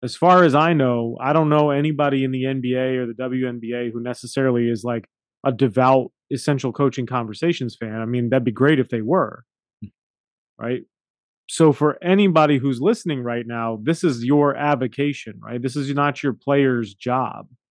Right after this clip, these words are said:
Speaker 1: But we can still have the same mindset of being competitive, meaning, how is this going to make me better today?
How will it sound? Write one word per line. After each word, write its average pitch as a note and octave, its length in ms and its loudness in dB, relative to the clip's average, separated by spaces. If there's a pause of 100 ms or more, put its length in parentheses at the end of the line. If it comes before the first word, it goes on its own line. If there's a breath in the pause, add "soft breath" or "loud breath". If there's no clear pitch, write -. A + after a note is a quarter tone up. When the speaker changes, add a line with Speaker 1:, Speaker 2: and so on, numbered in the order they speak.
(880)
Speaker 1:
But C3 100 2
we C#3 140 8
can C#3 160 2
still F3 320 2
have C#3+ 240 -2
the B2+ 100 -4
same C3+ 340 -4
mindset B2+ 640 -4 (140)
of G#2+ 160 -10
being D3 320 0
competitive, C#3 640 0
meaning, A#2 720 -4 (680)
how D#3+ 380 4
is A#2+ 180 2
this C#3+ 260 2
going C#3 240 -2
to A#2+ 80 -4
make B2+ 320 -2
me A#2+ 140 -4
better B2+ 440 -4
today? A2 480 -8